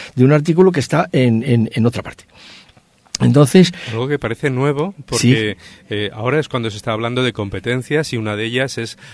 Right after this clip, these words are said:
Speaker 2: aprender a lo largo de la vida.
Speaker 1: Claro,
Speaker 2: ¿Eh?
Speaker 1: claro.
Speaker 2: Y la ocde,
Speaker 1: Claro.
Speaker 2: un organismo económico, es el que nos está diciendo cómo tiene que ser la educación y que esa educación ya venía recogida en ese título, en ese artículo veintisiete de la Constitución.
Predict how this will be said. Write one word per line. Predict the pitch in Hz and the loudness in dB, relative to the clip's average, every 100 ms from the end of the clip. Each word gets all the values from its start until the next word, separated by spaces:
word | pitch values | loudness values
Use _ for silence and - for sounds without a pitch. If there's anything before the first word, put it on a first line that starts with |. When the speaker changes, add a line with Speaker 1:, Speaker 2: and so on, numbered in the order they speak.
| - | -10
Speaker 2:
aprender | 117 - 107 123 147 | -8 -6 -4 -2 -2
a | |
lo | 120 | -2
largo | 104 127 139 | -2 -2 -2
de | 147 | -2
la | 101 | -2
vida. | 117 101 82 _ - | -4 -6 -10 _ 2
Speaker 1:
Claro, | 117 101 117 | 4 4 2
Speaker 2:
¿Eh? | 113 156 - 98 | -4 -10 -16 -2
Speaker 1:
claro. | 110 107 | 0 0
Speaker 2:
Y | |
la | 104 | 0
ocde, | 117 131 131 147 196 - - | 0 -2 -4 -2 -4 -14 -8
Speaker 1:
Claro. | 202 196 | -4 -4
Speaker 2:
un | 120 | -4
organismo | 110 107 113 113 127 | -4 -4 -4 -2 -2
económico, | 120 131 156 180 165 | 0 -2 -2 -2 -2
es | 143 | -2
el | 120 | -4
que | 120 | -6
nos | 113 | -6
está | 117 - 127 | -8 -6 -6
diciendo | 135 143 160 | -4 -4 -4
cómo | 147 143 139 | -2 -2 -2
tiene | 131 123 | -6 -6
que | 123 | -10
ser | 127 | -8
la | 120 117 | -4 -4
educación | 113 113 - 160 - | -4 -8 -6 -8 -8
y | |
que | 123 120 | -8 -8
esa | - | -6
educación | 123 117 120 139 | -6 -6 -6 -6
ya | 143 131 | -4 -2
venía | 131 143 | -2 -2
recogida | 139 120 - 135 151 156 | -4 -6 -4 -4 -2 -4
en | 135 117 | -6 -4
ese | 127 143 | -4 -4
título, | 131 - 135 139 143 | -6 -8 -6 -4 -4
en | 120 110 | -8 -8
ese | 117 - 135 | -8 -6 -8
artículo | 117 123 123 | -8 -6 -4
veintisiete | 113 101 - 160 - | -4 -8 -10 -10 -8
de | 95 | -8
la | 98 | -10
Constitución. | 98 95 92 - 95 | -10 -12 -14 -14 -14